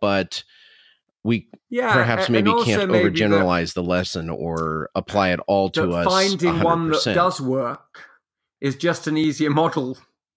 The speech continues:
Speaker 2: to, to follow. Y-, you know, it doesn't mean you can't learn anything from any of them. Certainly, it doesn't mean that we just say, "Oh, well, it's okay for them. Um,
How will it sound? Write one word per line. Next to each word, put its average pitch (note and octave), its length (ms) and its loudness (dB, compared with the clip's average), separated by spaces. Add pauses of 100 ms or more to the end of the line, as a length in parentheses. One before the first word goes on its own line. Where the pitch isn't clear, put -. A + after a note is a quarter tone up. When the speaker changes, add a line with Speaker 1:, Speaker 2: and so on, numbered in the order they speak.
(840)
Speaker 2:
to, C#3 500 0
to C#3 180 -8
follow. C#3+ 480 -2 (1040)
Y-, B2 200 -6
you C#3+ 80 -4
know, C#3+ 120 0
it C#3 80 -4
doesn't F3+ 260 -2
mean E3 180 2
you E3 80 0
can't D3 280 0
learn C#3 220 2
anything C#3+ 500 0
from C#3 160 2
any D#3 200 4
of A#2+ 120 0
them. B2 160 -2
Certainly, D#3+ 420 0
it C#3 100 0
doesn't C#3 320 -2
mean C3+ 180 0
that C3 120 -2
we C3 120 0
just C3+ 300 -4
say, B2+ 240 -2
"Oh, C3+ 200 2
well, B2+ 120 0
it's B2 200 -4
okay C3+ 340 0
for A#2+ 160 -6
them. A2+ 420 -2 (540)
Um, A#2 520 -2